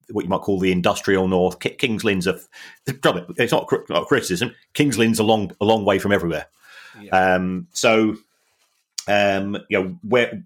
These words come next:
Speaker 1: where I think they had three thousand turned up when they played Grimsby for their last home game. Um, a lot of people came down from Grimsby 'cause Grimsby were trying to go for a playoff place and get, get back to the E F L. Um, and, and we've got, we've got some Grimsby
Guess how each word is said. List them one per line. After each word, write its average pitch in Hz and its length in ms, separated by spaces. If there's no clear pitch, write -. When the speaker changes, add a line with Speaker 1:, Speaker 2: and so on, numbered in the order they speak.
Speaker 1:
where 113 380
I 98 40
think 107 220
they 98 120
had 95 320
three 123 300
thousand 92 520
turned 92 360
up - 180
when 95 80
they 87 100
played 90 300
Grimsby 110 480
for - 140
their 90 100
last 90 240
home 95 220
game. 92 340
Um, 92 220
a 104 40
lot 101 140
of 92 60
people 92 260
came 87 220
down 117 220
from 85 140
Grimsby 90 360
'cause 87 160
Grimsby 90 300
were 87 100
trying 90 220
to 90 60
go 82 140
for - 140
a - 80
playoff 110 320
place 85 240
and 76 100
get, 90 180
get 92 160
back 85 180
to 80 80
the 78 80
E 85 180
F 78 120
L. 107 180
Um, 95 500
and, 123 160
and 170 100
we've 214 120
got, - 240
we've 151 100
got - 140
some 156 180
Grimsby 131 800